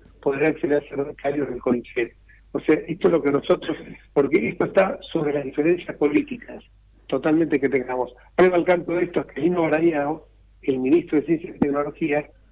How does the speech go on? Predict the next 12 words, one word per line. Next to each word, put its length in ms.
fue 120
ministro 380
del 80
kirchnerismo, 640
pero 240
Macri 520
lo 80
mantuvo 320
en 60
el 40
mismo 260
cargo. 400